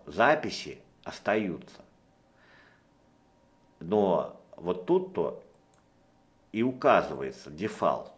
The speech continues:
То есть должны каким-то образом куда-то быть прицеплены оста-, записи,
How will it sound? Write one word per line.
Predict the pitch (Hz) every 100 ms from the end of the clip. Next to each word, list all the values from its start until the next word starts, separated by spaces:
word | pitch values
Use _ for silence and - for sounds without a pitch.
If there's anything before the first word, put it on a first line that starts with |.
| _ _
То | 107
есть | 98 - - - _ -
должны | - 101 104 110 113
каким-то | 92 - 98 110 117
образом | 95 87 95 -
куда-то | 104 147 170 95
быть | 85 90
прицеплены | 85 - 127 - 95 82
оста-, | - - - 78 78
записи, | 127 143 - - -